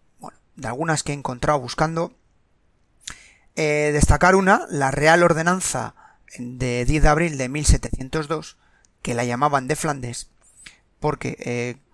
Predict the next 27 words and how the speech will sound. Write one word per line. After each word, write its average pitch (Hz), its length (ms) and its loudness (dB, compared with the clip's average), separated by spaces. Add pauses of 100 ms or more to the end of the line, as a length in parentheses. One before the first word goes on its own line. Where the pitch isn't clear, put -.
curiosamente 123 680 -8
se 107 100 6
empezó 123 280 -4
a 139 40 -2
aplicar 135 460 -2
en 160 220 -2
las 131 200 -4
tropas 113 360 -6
que - 80 -10
estaban 127 320 -4
en 117 80 -8
ese 117 180 -4
territorio. 151 580 -4 (460)
Posteriormente 143 840 -2 (580)
hay 135 220 -4
una 139 160 -4
de 120 60 -6
mil 123 120 -6
setecientos 131 520 -2
veintiocho, 170 640 -2 (120)
otra 147 280 -2
de 127 60 -4
mil 131 140 -8
setecientos 127 540 -6
sesenta 147 340 -4
y 175 40 0
dos 127 280 -10